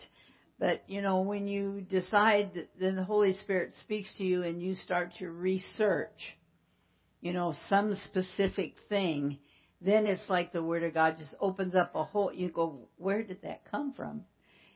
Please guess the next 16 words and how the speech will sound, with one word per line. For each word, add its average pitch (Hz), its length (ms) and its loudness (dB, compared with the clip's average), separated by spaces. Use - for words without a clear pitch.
You 180 80 -8
know, 165 160 2
even 220 280 2
though 208 140 12
you've 190 320 2
read 196 240 6
it 226 220 2
and, 175 340 -6
and 170 240 -2
you've, 170 260 -6
you 185 160 -4
know, 170 120 -4
been 180 280 -2
there, 175 400 -2
but, 156 260 0
um, 165 420 0